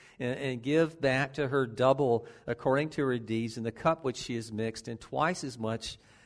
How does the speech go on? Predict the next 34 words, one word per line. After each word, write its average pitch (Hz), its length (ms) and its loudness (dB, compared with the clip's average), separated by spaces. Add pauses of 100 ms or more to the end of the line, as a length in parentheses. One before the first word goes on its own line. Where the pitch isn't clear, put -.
(120)
uh, 110 400 -2 (460)
uh, - 160 -12 (880)
for 120 220 -4
her, 107 580 6 (320)
to 131 140 2
the 117 100 0
degree 143 540 0
that 107 160 -4
she - 240 -6
glorified 139 640 4
herself 110 480 -2
and 113 100 -4
lived 139 240 2
sensuously, 123 800 -2
to 120 120 -6
the 110 120 -4
same 190 320 -4
degree 117 360 -2
give 147 300 -2
her 170 160 -4
torment 156 580 0
and 117 200 -4
mourning. 147 360 0
For 120 320 0 (520)
she 143 160 -2
says 165 500 2
in 127 80 0
her 131 140 2
heart, 151 400 10
"I 120 120 2
sit 165 280 -2
as 175 100 -4
queen 147 520 -4
and 127 420 -4